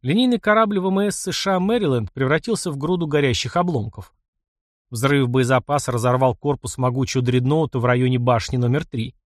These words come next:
Огненный столб гигантского взрыва медленно оседал, распадаясь на множество мелких пожаров. Даже такой несведущий в морском деле человек, как младший капрал морской пехоты С Ш А Эндрю Райт,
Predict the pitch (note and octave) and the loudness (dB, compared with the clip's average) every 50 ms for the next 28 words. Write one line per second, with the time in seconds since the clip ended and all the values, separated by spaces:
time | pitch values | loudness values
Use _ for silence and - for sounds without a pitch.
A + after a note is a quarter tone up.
0 | _ _ _ _ _ _ _ _ _ _ _ _ _ _ - D#3+ G3 G3+ A3+ A3+ | _ _ _ _ _ _ _ _ _ _ _ _ _ _ -2 0 0 2 2 2
1 | A3+ A3+ G#3 - - A#3+ A#3 G#3 F#3+ G3+ G3+ F3+ G#3 G#3 G3 - - - G#3 F#3+ | 2 2 0 -2 -2 -4 -2 -2 0 -2 0 2 2 2 2 0 -2 -4 -4 -4
2 | E3+ E3+ G3+ A#3 A#3 G#3+ G3+ G3 G#3 G#3+ F#3+ G3+ G3+ G3+ F3+ - - G#3 E3 B2+ | -2 -2 -2 0 2 2 2 2 2 0 0 0 -2 -2 -2 -2 -4 -6 0 2
3 | B2+ B2 B2 B2 B2 - - - B2+ B2 B2+ B2 A#2 - - C3+ B2+ B2 B2+ D3 | 2 2 4 2 0 -4 -2 -4 -2 0 2 0 0 0 -2 -2 0 2 2 2
4 | E3+ D#3+ C3+ - - D3+ C3 B2 A2+ G#2 - - - - E3 D3+ C3 B2+ A2 A2 | 0 0 -2 -4 -2 0 2 2 2 0 -2 -8 -10 -4 -2 0 0 0 -2 -4
5 | A#2+ - _ _ _ _ _ _ _ _ _ _ _ _ _ _ _ _ _ _ | -6 -10 _ _ _ _ _ _ _ _ _ _ _ _ _ _ _ _ _ _
6 | _ _ - C3 C#3+ C3 C3+ B2+ - D3 - - C3 B2+ C3+ C#3+ B2+ - C3+ C3+ | _ _ 0 2 4 4 4 2 -2 -4 -2 0 2 2 2 0 -2 -2 0 0
7 | B2 A2 A2 - - - C3 B2 B2+ B2 - - - B2+ A#2+ A#2+ A#2 A#2+ B2+ B2 | 0 0 0 -2 -2 -2 0 0 0 0 0 -2 -4 -2 -2 0 2 2 2 2
8 | A#2+ - - - C3 B2+ A#2+ C3 D#3 E3 - - A2+ G2+ B2+ B2+ C3 C3 B2 - | 2 0 -2 -2 0 2 2 2 0 -2 -4 -10 -6 -2 0 2 2 2 2 0
9 | C3+ - - B2+ A2+ - - B2+ A#2+ A#2+ A#2+ B2+ A#2+ - - B2+ A2 - C3 A#2+ | -6 -2 -2 -2 -2 2 2 2 2 2 2 0 -2 -2 -4 -6 -4 -2 -4 -6
10 | - - C#3 - - A2+ - C#3+ C3 - - C3+ B2 B2 - C#3 C3 B2 B2 A2+ | -4 -4 -10 -8 -8 -10 -6 -6 -4 -2 2 2 2 0 0 -2 0 0 0 2
11 | A#2 A#2+ A#2+ B2+ C3+ D3+ E3 - | 2 2 4 4 2 2 0 -4